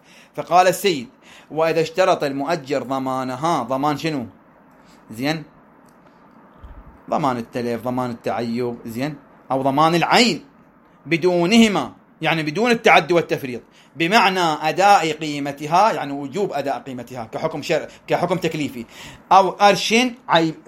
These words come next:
أو أرش عيبها"، أداء قيمتها باعتبار أنها عين،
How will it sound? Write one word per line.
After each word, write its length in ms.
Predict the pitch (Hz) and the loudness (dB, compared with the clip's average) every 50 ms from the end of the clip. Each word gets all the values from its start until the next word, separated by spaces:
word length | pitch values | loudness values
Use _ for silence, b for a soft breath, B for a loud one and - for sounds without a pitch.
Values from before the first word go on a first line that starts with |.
| - - | -6 2
أو 120 | - 156 156 | 4 4 4
أرش 320 | 151 185 202 190 - - | 4 4 2 2 2 0
عيبها"، 500 | 160 123 147 147 139 117 131 131 127 123 | -2 0 0 -2 -2 -6 -8 -8 -8 -8
أداء 180 | 127 147 160 160 | -4 -4 -6 -6
قيمتها 600 | 147 160 151 160 156 - 165 160 156 156 156 156 B B B B - | -6 -8 -10 -10 -10 -8 -6 -2 -2 -2 -2 -4 B B B B -12
باعتبار 640 | 151 117 120 - 143 135 147 147 143 143 143 135 | -10 -10 -10 -8 -6 -2 0 2 2 2 0 -2
أنها 400 | 139 135 131 131 131 131 123 107 | -6 -6 -6 -8 -8 -8 -8 -8
عين، 300 | 101 139 147 147 151 160 | -6 -6 -4 -4 -6 -8